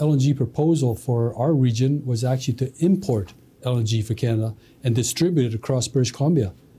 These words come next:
Uh, within a couple of years, they changed it because of, uh, technologies advancing, but also they could see a demand all, all around the world. And back then,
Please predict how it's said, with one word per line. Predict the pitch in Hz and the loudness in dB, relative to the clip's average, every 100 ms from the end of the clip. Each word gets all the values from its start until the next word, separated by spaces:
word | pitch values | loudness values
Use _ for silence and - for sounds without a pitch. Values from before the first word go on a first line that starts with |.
| - - - - - | -20 -20 -20 -20 -10
Uh, | 123 123 117 | -2 0 0
within | 127 139 131 | 2 2 2
a | 120 | 0
couple | 120 135 | -2 -2
of | 131 | 2
years, | 147 139 | 4 4
they | 131 131 127 | 2 2 0
changed | - 156 175 123 | 2 0 0 0
it | 107 | -2
because | 117 110 127 117 | -4 0 0 2
of, | 123 110 120 | 0 0 -2
uh, | 117 107 - | -4 -4 -4
technologies | 131 127 139 131 120 110 | -2 0 0 0 0 -2
advancing, | 107 117 117 165 175 175 - - - - - - | -2 0 0 0 -2 -2 -16 -20 -20 -20 -18 -4
but | 131 | 0
also | 139 135 143 | 0 0 2
they | 127 | 2
could | 127 117 | 0 0
see | 151 | 2
a | 131 | 2
demand | 117 117 139 139 120 | 2 2 2 2 2
all, | 120 123 123 | 0 -2 -2
all | 120 120 | -4 -2
around | 120 | -2
the | 113 | 0
world. | 123 180 127 - - - - - - - | 2 2 0 -4 -14 -20 -20 -20 -20 -4
And | 131 120 | 0 2
back | 175 151 | 2 2
then, | 156 185 120 113 | 2 2 2 -2